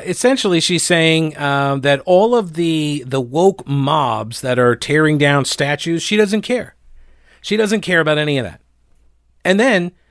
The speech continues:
you're gonna, he, he, th-, that same sort of mindset, 'cause, by the way, the, the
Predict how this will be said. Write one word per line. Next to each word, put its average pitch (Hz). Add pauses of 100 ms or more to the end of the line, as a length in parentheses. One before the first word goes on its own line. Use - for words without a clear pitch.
(960)
you're 170
gonna, 180
he, 175
he, 180
th-, 180
that 165
same 214
sort 220
of 202
mindset, 190
'cause, 160
by 156
the 160
way, 156
the, 143
the 131